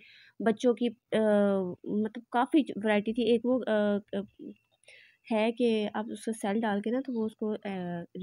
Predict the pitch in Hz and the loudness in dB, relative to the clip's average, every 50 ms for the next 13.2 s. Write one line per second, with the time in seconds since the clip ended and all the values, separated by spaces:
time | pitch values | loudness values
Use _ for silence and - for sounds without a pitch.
0 | 190 - _ - 196 208 226 226 226 202 180 - - 220 269 302 - _ - - | -10 -10 _ -4 -2 0 0 0 0 -2 -4 -2 0 0 0 0 -2 _ -18 -20
1 | - - - - _ _ - 240 208 220 254 262 226 285 269 - 269 269 220 214 | -20 -20 -20 -20 _ _ -4 -2 2 4 4 4 4 4 2 2 0 0 2 2
2 | 214 214 214 208 214 220 214 208 220 - 214 - 208 - - - 202 196 196 208 | 2 2 0 0 0 0 -2 -2 -4 -4 -6 -6 -6 -6 -2 0 2 4 4 4
3 | 208 214 208 - - - - 190 202 220 240 226 226 - _ 208 202 196 190 185 | 2 2 0 -4 -8 -10 -6 -2 0 0 0 -2 -2 -6 _ -2 0 0 0 0
4 | 185 185 202 - _ _ _ _ _ _ _ _ _ _ _ _ _ - - _ | -2 -4 -6 -10 _ _ _ _ _ _ _ _ _ _ _ _ _ -20 -20 _
5 | _ - - _ - 254 247 240 208 214 247 226 220 226 226 233 233 - 339 392 | _ -20 -16 _ 2 4 6 6 6 6 6 8 8 8 8 6 6 4 4 2
6 | - - _ _ _ _ _ _ _ - 269 254 - 294 320 320 311 302 269 277 | 0 -2 _ _ _ _ _ _ _ 0 0 2 2 2 2 4 4 2 2 2
7 | - 285 - - 247 240 220 240 233 - - 226 208 196 220 220 226 - - - | 2 2 2 4 4 4 2 0 -2 0 2 2 2 4 2 2 0 -2 0 2
8 | 247 220 220 220 - 240 220 226 233 220 208 214 208 - - 240 220 214 202 196 | 4 4 4 4 2 0 0 0 0 -2 -2 -4 -4 -2 0 0 0 2 0 -2
9 | - 202 208 - 214 208 214 - _ _ - 202 196 202 208 196 196 202 202 208 | -4 -4 -4 -2 -4 -4 -4 -8 _ _ -4 -2 0 0 0 0 2 2 2 2
10 | 202 233 226 202 202 202 202 196 196 196 202 196 - 202 196 190 - 214 208 196 | 4 4 4 4 4 2 2 2 2 2 0 0 -2 -4 -4 -4 -4 -4 -4 0
11 | 208 196 196 214 220 202 196 196 196 - 196 - _ - 196 196 190 190 196 - | 0 0 2 2 2 4 2 2 2 -2 -6 -10 _ -6 -4 -4 -4 -4 -4 -4
12 | 214 190 180 196 185 180 - 190 - 202 185 196 208 - - 196 - _ - 185 | -4 -4 -2 -2 -2 -2 -4 -4 -4 -2 -2 -2 -2 -4 -4 -8 -6 _ -4 -2
13 | 202 190 208 | 0 0 0